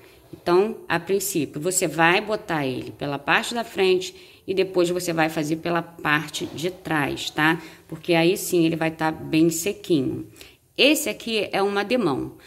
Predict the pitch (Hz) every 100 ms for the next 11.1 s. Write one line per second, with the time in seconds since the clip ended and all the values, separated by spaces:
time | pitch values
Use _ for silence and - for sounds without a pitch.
0 | - - - 220 226 220 175 185 175 165
1 | - - - 151 - 175 175 170 214 226
2 | 175 175 208 208 180 190 202 240 233 147
3 | 123 - - - _ _ _ 139 156 196
4 | - - _ _ _ _ _ _ _ _
5 | _ _ _ - _ _ 208 247 269 -
6 | 208 196 208 208 - 185 196 202 202 196
7 | 190 196 190 - 151 151 - 165 - 170
8 | 160 165 175 - - 202 226 180 175 180
9 | 170 170 160 160 175 196 196 175 156 -
10 | 160 202 202 185 202 202 _ _ - 160
11 | 175